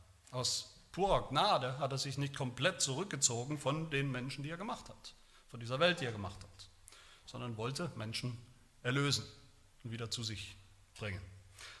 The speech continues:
Deshalb ist das so spannend. Wir sehen im Prinzip im, in der biblischen Geschichte direkt nach dem, nach dieser ersten Sünde, nach dem Sündenfall, wie es dann wieder, immer wieder kleine heilige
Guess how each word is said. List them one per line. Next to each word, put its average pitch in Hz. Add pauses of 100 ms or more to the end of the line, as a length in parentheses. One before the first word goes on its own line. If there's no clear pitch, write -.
Deshalb 208
ist 170
das 165
so 160
spannend. 208
Wir 143
sehen 185
im 175
Prinzip 180
im, 214
in 190
der 208
biblischen 180
Geschichte 180
direkt 170
nach 214
dem, 156
nach 180
dieser 156
ersten 180
Sünde, 214
nach 180
dem 175
Sündenfall, 190
wie 143
es 160
dann 240
wieder, 233
immer 240
wieder 226 (360)
kleine 220 (320)
heilige 202